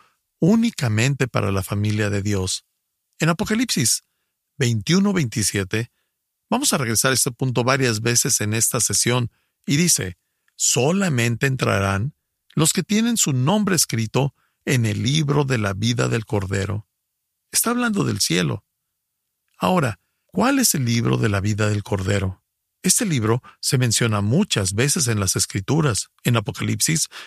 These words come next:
el Cordero siempre es el símbolo de Jesús. Él es el Cordero de Dios que fue sacrificado por nuestros pecados,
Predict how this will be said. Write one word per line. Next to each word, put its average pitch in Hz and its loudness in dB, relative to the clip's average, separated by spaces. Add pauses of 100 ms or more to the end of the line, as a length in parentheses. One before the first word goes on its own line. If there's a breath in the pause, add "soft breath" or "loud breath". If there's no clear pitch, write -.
(140)
el 139 2
Cordero 147 0
siempre 180 0
es - 0
el 117 -2
símbolo 160 2
de 104 0
Jesús. 170 -2 (480)
Él 208 4
es 131 2
el 107 -4
Cordero 110 0
de 104 0
Dios 110 0
que 113 -2
fue 110 -2
sacrificado 113 0 (220 soft breath)
por 131 0
nuestros 120 0
pecados, 147 -2